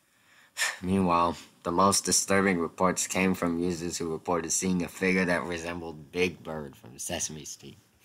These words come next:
<sighs> uh, just standing on their desktop. However, his feathers were green instead of yellow, and his legs were dark green instead of the usual orange and pink.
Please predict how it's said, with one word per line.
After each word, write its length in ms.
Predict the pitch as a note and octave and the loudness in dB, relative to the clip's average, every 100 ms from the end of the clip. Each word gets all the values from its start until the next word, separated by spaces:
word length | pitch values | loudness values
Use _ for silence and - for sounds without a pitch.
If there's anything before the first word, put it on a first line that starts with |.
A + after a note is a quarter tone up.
| - | -6
<sighs> 1200 | B3+ - - - - - - - _ _ - - | -6 -6 -12 -14 -14 -20 -20 -20 _ _ 0 6
uh, 240 | F#2+ D#2+ | 6 6
just 400 | F2+ G2+ G2+ - | 4 6 6 6
standing 500 | - G2 G2+ G2 E2 | 2 4 6 4 0
on 140 | D#2 | -6
their 160 | D#2+ D2+ | -8 -10
desktop. 540 | D2 D#2 - D2 - _ - _ _ _ - - - - - | -8 -8 -8 -12 -14 _ -20 _ _ _ -20 -20 -20 -20 -14
However, 680 | - - F#2+ F#2 F2+ F2 D#2 D#2 | -10 -2 0 0 -2 -6 -8 -2
his 180 | F#2+ | 0
feathers 460 | - F#2 F#2+ F#2 E2+ | 2 4 6 6 4
were 160 | D#2+ F2+ | 4 4
green 400 | D#2 F2+ F2+ F2 | 6 6 8 6
instead 280 | D#2+ F2+ | 4 4
of 60 | E2+ | 4
yellow, 420 | D2+ D#2+ E2 D#2 | 2 2 2 2
and 160 | C#2+ D2+ | 0 -2
his 120 | D#2+ | -2
legs 380 | D2+ D#2 D#2+ E2+ | -2 0 -2 0
were 160 | E2+ F2 | 0 2
dark 360 | E2 E2+ E2 | 4 4 2
green 340 | F2 F2+ F#2 E2 | 0 2 2 0
instead 440 | D2 - D#2+ D2+ | -4 -4 -4 -4
of 120 | C#2+ | -8
the 80 | D2 | -8
usual 540 | D2 D#2+ E2 E2+ D#2 - | -6 -6 -6 -8 -10 -8
orange 380 | E2+ E2 D#2 D2+ | -6 -6 -6 -10
and 140 | D2 | -12
pink. 360 | - D#2 C#2 | -10 -10 -10